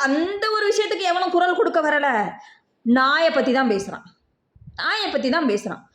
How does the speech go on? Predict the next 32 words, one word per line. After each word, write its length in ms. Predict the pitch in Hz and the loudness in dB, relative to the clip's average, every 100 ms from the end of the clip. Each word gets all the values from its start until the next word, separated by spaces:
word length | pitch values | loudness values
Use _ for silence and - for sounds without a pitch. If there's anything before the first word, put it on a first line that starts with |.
| _ - | _ -8
அப்ப 120 | 220 220 | 0 2
இவங்களுக்கெல்லாம் 600 | 226 226 233 285 440 320 | 2 2 2 2 0 0
என்ன 220 | 302 403 | 0 0
அப்படின்னா, 400 | 349 240 220 185 180 247 302 339 - - | 0 2 0 2 0 2 0 -2 -10 -10
வாய் 420 | 208 254 302 466 494 | -4 0 0 0 0
பேசாத 500 | 311 311 349 359 349 | 2 2 2 0 0
ஜீவனை 460 | 247 285 381 392 302 | 0 0 0 0 0
பத்தி 260 | 262 247 277 | -2 -2 -2
நம்ம 200 | 294 240 | 0 2
என்ன 160 | 233 233 | 2 2
வேணாலும் 640 | 240 247 254 269 349 392 | 2 2 2 0 0 0
சொல்லிக்கிட்டே 360 | - 294 254 330 | 0 0 -2 2
இருக்கலாம், 440 | 302 240 262 330 339 - | 2 2 0 0 -4 -6
அதுக்கு 220 | 233 240 262 | -2 0 0
சப்போர்ட் 360 | 262 339 381 | 0 -2 0
பண்றவங்களை 340 | 311 277 262 302 | 0 2 0 0
எவ்வளவு 260 | 247 269 285 | 2 2 2
வேணாலும் 280 | 339 320 | 0 0
இழிவுபடுத்திட்டே 580 | 294 359 339 277 262 262 | 2 2 2 2 0 0
இருக்கலாம், 400 | 285 233 254 381 466 - - - | 0 0 0 0 -2 -10 -16 -4
ஆ, 60 | 220 233 240 | -2 0 0
நம்ம 240 | 277 370 | 0 2
நல்லவங்களா 500 | 349 285 339 302 311 | 0 2 0 0 0
காமிச்சுக்கிட்டே 440 | 330 269 262 269 240 | 0 0 2 2 2
இருக்கலாம், 240 | 254 - | 0 0
பெரிய 200 | 254 302 | 0 2
எதுகனாட்டா 400 | 247 262 254 247 | 2 2 2 0
காமிச்சுக்கிட்டே 440 | 247 220 233 226 240 | 0 0 2 2 2
இருக்கலாம். 280 | 226 226 262 | 2 2 2
இவங்களுக்கு 400 | 220 214 208 214 | 2 2 2 2
ஒரு 80 | 196 | 2
எண்ணம், 340 | 226 254 | 2 0